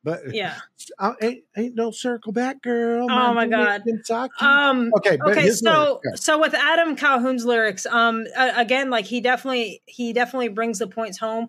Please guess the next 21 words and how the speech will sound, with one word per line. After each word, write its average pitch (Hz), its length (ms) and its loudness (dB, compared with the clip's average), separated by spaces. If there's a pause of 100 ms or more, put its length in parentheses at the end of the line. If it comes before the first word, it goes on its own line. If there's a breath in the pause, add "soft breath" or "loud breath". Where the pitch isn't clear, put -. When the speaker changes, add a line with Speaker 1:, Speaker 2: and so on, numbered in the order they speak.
(340 soft breath)
Speaker 2:
Um, 233 300 2
Speaker 1:
Mm-hmm. 202 160 -8 (500 loud breath)
Speaker 2:
I, 311 160 4 (100)
I 294 60 2
do 320 240 2
think 370 220 -2
that 254 240 0
there's, 277 380 0
this 294 340 -4
is 311 320 -6
a 262 80 -4
conversation 262 680 0
that 233 240 0
a 226 80 0
lot 220 260 2
of 233 80 -2
us 233 240 -4
really 226 260 -2
need 220 180 -6
to 190 80 -2
have 190 440 -2